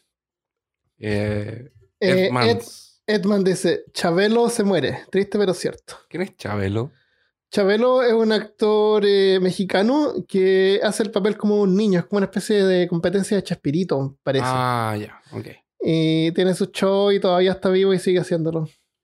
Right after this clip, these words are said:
Speaker 2: O a lo mejor no lo hace, pero está viejo y también es como, si, si lo miras, si buscas Chabelo, vas a decir, "Ah, lo había visto antes".
Speaker 1: ¿Como Pimpón?
Speaker 2: Claro, pero una cosa así, pero no es tan famoso como Chespirito.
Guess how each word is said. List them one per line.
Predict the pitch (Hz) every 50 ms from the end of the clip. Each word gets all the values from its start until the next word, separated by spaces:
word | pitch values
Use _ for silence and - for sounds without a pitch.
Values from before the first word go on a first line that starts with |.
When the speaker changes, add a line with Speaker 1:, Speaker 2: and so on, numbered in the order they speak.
| _ _
Speaker 2:
O | - 151 160
a | 170
lo | 170
mejor | 175 175 170 - 185 180 - _ -
no | - 175 175
lo | 180 175
hace, | 185 180 - 185
pero | 180 180 170
está | 170 - 175
viejo | 165 170 175 175 180 - 185 180
y | 180
también | 180 180 190 202 208
es | 202
como, | 208 - 214 208 208 202 196 202 202 190 - _ - - - _
si, | - - 247 247 190
si | - - - - 226 226
lo | 220 214
miras, | 214 254 302 339 359 359
si | 359 - - - 247
buscas | 262 269 277 302 294
Chabelo, | - 311 339 302 349 339 277
vas | 226 214 214
a | 220
decir, | 208 202 -
"Ah, | - 262 294 311 311 320 320 320 320 320 311 311 302 294 285 269
lo | 254 240
había | 233 220 190
visto | 190 - - - 135
antes". | 135 135 - - - _ _ _ _ - - -
Speaker 1:
¿Como | - 104 104 104
Pimpón? | 101 98 98 98 - - 101 101 107 120 123 - _ _ _ _ _ _ _ _ _ _ _ _ _ _ _ _ _ _ _ _
Speaker 2:
Claro, | - 170 160 156 151 151 147 143
pero | 156 160 175
una | 170 180
cosa | 180 190 180 202
así, | 165 - - 156
pero | 151 165 170 180 185 180 180
no | 180 190
es | 202 202 202
tan | - 208 190
famoso | 185 - 202 196 202 196 - 208 185 175
como | 170 170 165 170 165
Chespirito. | - 180 - - - 131 92 82 - -